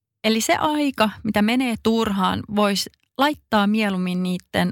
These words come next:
omien unelmien toteuttamiseen. Ja koska ne unelmat ei, ei, ei ne toteudu yleensä tuosta vaan, joskus toki, mutta niitä eteen pitää myös tehdä konkreettisesti töitä.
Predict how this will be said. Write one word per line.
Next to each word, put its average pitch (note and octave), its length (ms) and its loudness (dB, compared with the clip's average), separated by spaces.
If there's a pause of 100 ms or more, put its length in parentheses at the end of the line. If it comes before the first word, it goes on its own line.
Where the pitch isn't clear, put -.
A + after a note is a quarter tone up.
omien F#3+ 500 2
unelmien E3+ 600 0
toteuttamiseen. E3+ 1120 0 (720)
Ja F3+ 220 2 (280)
koska G#3 300 0 (720)
ne A3+ 160 0
unelmat C#4 400 2 (100)
ei, A3 240 2 (240)
ei, A#3 240 0
ei A#3 120 2
ne A#3+ 100 0
toteudu G3 500 0
yleensä F3 340 0 (120)
tuosta F3+ 360 0
vaan, B2 360 2 (160)
joskus G#3 320 0
toki, A#3 340 2 (340)
mutta A3 400 0
niitä E4 280 0
eteen G#3+ 480 0 (100)
pitää G#3+ 300 0
myös F3+ 300 0
tehdä F3+ 360 0 (140)
konkreettisesti - 1000 -2 (140)
töitä. - 380 -2